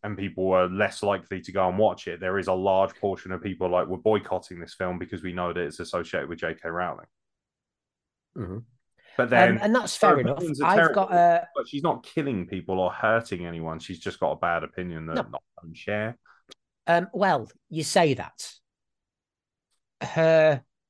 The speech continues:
Speaker 2: actions, her vocalization of her views have influenced other people. Those people could go off and do these things.
Speaker 1: But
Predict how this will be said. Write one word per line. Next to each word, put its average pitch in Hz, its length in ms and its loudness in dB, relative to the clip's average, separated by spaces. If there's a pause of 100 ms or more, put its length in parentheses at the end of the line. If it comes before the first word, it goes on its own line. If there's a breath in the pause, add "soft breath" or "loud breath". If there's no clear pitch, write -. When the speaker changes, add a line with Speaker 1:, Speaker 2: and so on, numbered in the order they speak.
(720)
Speaker 2:
actions, 135 1000 -2
her 120 680 -2 (400)
vocalization 131 960 -2
of 117 120 -8
her 117 180 -4
views 98 520 -8 (920)
have 143 560 0
influenced 113 640 -4
other 101 120 -6
people. 101 460 -8 (800)
Those 127 460 0
people 117 560 -6
could 139 260 -2
go 117 200 0
off 101 180 -4
and 104 100 -10
do 90 140 -10
these 82 220 -16
things. - 320 -18 (420)
Speaker 1:
But 92 360 6